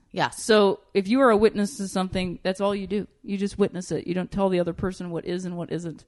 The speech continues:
Speaker 2: You just witness them.
Speaker 1: Yeah.
Speaker 2: And so, because it's about that person standing and saying, "This is who I am."
Speaker 1: Yeah.
Speaker 2: Period. So anyway,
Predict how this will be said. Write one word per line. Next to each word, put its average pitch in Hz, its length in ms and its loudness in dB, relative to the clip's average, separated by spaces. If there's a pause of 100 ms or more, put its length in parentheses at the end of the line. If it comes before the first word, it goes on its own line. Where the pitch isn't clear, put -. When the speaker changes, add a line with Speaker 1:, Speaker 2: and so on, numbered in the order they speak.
(140)
Speaker 2:
You 151 120 -10
just 175 180 -6
witness 165 360 -4
them. 156 240 -12 (260)
Speaker 1:
Yeah. 165 180 -2
Speaker 2:
And 190 140 -2
so, 202 160 -4 (120)
because 202 300 0
it's 185 140 -4
about 185 240 0
that 185 240 0
person 190 420 -4
standing 196 840 0
and 180 160 -6
saying, 175 420 -4 (220)
"This 233 160 -6
is 240 140 -6
who 262 100 -2
I 262 100 -2
am." 285 240 -4 (580)
Speaker 1:
Yeah. 320 300 0
Speaker 2:
Period. 240 320 -4 (580)
So 226 460 6
anyway, 160 380 2